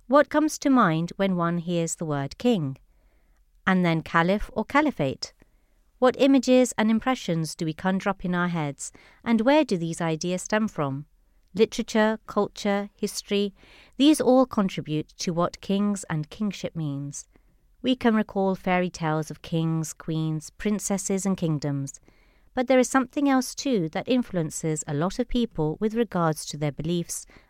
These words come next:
and interpretations of the word, and that is religion and faith. Religious scripture and stories are filled with kings, the wise, the need for leadership on earth. And what of the Islamic terms, caliphs and caliphate,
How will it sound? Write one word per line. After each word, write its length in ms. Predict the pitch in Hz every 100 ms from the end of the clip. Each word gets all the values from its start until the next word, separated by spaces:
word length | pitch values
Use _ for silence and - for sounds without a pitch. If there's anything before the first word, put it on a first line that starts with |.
| -
and 160 | 185
interpretations 920 | 175 220 220 202 - 233 - 147 147 -
of 160 | 160 143
the 80 | 143
word, 340 | 139 135 139 - _ - - _
and 160 | 240 233
that 220 | 294 -
is 160 | 208
religion 520 | 202 208 160 160 147 151
and 200 | 147 143
faith. 460 | - 156 135 131 _ _ _ _ _ _ _ _ _
Religious 440 | 196 214 269 294
scripture 540 | - - 170 - 147 151
and 160 | 175 165
stories 580 | - 185 185 180 175 -
are 120 | 143
filled 600 | 143 - 226 220 220 220
with 160 | 190 175
kings, 540 | - 156 143 139 135 - _ -
the 100 | 147
wise, 560 | 156 165 160 160 165 - - _ _
the 80 | 220
need 280 | 226 247 247
for 140 | 233
leadership 540 | 226 247 180 - 160
on 120 | 165 165
earth. 440 | 156 143 143 _ _ _ _ _ _ _ _ _ _
And 200 | 240 247
what 160 | 302 -
of 100 | 294
the 100 | 277
Islamic 460 | 254 - 285 254
terms, 500 | - 170 151 143 143 - _
caliphs 560 | - 196 185 180 - -
and 160 | 196
caliphate, 600 | 185 247 226 156 143 -